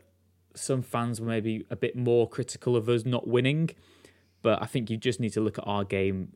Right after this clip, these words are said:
completely on its own, really, and that's how the players are doing it. You know, internally,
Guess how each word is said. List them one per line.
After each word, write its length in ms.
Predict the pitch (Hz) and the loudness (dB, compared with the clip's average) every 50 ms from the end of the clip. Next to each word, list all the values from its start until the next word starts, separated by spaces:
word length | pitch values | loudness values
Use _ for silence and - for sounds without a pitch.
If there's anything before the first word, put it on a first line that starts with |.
| - - _ _ | -20 -20 _ _
completely 420 | - 110 101 - 107 98 101 101 | -18 -14 -6 -4 -4 -2 0 0
on 140 | 92 95 92 | 0 0 -2
its 140 | - - 113 | -4 -2 0
own, 180 | 107 98 95 | 0 0 0
really, 340 | 92 92 90 92 90 95 95 | 0 -2 -2 -2 -2 -2 -2
and 120 | 95 101 104 | 0 -2 -2
that's 160 | 98 - - | -4 -6 -8
how 280 | - 104 98 95 95 | -6 -4 -4 -4 -4
the 100 | 90 98 | -4 -6
players 360 | - - - 110 110 107 98 95 | -10 -8 -4 -2 0 0 0 -2
are 60 | 92 | -2
doing 280 | - 101 95 92 92 | -4 -2 -2 -2 -2
it. 140 | 95 92 - - _ _ _ _ | -4 -6 -8 -10 _ _ _ _
You 60 | 95 | -6
know, 40 | 95 | -6
internally, 680 | 98 92 - - - 110 107 95 92 95 90 92 92 | -6 -6 -4 -2 -2 0 0 0 -2 -2 -2 -4 -4